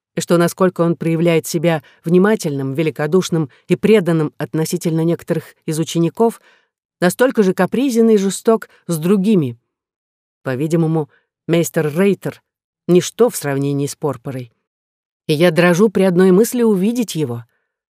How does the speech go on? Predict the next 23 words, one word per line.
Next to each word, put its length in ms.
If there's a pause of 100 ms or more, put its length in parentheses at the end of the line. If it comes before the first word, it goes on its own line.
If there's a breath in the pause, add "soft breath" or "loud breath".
(140)
Впрочем, 540 (300)
хоть 200
он 160
и 80
начал 400
с 100
того, 340
что 160
наотрез 580
отказал 480
его 220
превосходительству 1000 (180)
относительно 640
меня, 400 (420)
объяснив 520
ему, 240
что 160
не 120
желает 440
больше 320
заниматься 520
с 100
учениками, 720